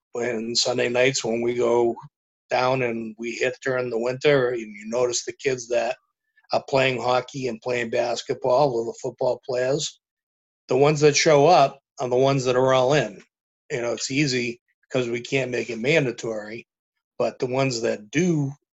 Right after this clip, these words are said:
show up and are playing another sport, you can kinda tell that those are the kids that are all in,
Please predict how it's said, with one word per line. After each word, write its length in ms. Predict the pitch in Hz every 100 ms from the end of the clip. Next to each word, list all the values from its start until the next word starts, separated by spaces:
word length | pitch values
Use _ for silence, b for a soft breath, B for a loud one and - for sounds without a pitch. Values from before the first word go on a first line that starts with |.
| _
show 380 | - 135 120 117
up 280 | 117 123 - _ _ _ _ _ _ _ _ _ -
and 240 | 135 123
are 80 | 117
playing 360 | - 131 123 117
another 300 | 117 113 107
sport, 460 | - - 123 117 113 _ _ _ _ _
you 100 | 135
can 160 | 143 151
kinda 300 | 147 139 127
tell 240 | - 131 120
that 220 | 110 -
those 220 | 127 117
are 60 | 120
the 100 | 110
kids 260 | 135 117
that 80 | 110
are 200 | 110 110
all 260 | 107 104 110
in, 260 | 101 95